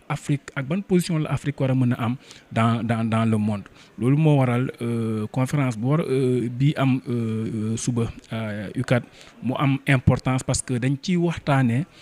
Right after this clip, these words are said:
diggante Sénégal, wala diggante Afrique ak yeneen pays yi, naka lañ ko mënee def ba ku ci nekk da ngay gis sa morom, waaye du nekk diggante boo xam ne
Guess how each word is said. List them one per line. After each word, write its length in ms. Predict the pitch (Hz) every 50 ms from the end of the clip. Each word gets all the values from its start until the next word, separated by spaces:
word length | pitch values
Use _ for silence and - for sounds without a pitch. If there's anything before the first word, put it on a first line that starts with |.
| - - - - - -
diggante 720 | - 113 117 185 175 165 190 180 170 - - 156 156 147 - - - - _ _ - -
Sénégal, 680 | - - - - 160 147 147 143 143 135 131 127 123
wala 280 | 123 123 127 131 135 127
diggante 480 | 127 127 151 156 170 196 180 165 - - -
Afrique 520 | - 151 - - 151 135 - - - - -
ak 200 | - 143 - -
yeneen 200 | 147 156 170 175
pays 300 | - _ - 165 147 143 139 127 120 123 139
yi, 60 | 165 - - - - - - -
naka 240 | - 135 147 - 165
lañ 140 | 165 170 170
ko 120 | 160 - 151
mënee 260 | 151 143 143 139 135
def 240 | 135 127 127 - -
ba 140 | - 117 143
ku 120 | 151 - 151
ci 100 | - -
nekk 300 | 151 139 135 135 - - - - - - _ _
da 80 | - 123
ngay 160 | 127 131 135 131 127
gis 160 | 135 131 -
sa 100 | - 135
morom, 280 | 123 123 131 127 123
waaye 120 | 127 127 131
du 80 | 127
nekk 160 | 147 160 151 139 131
diggante 320 | 135 131 143 127 123 127 120
boo 140 | 123 127
xam 180 | 120 135 135 127
ne 240 | 117 120 120 135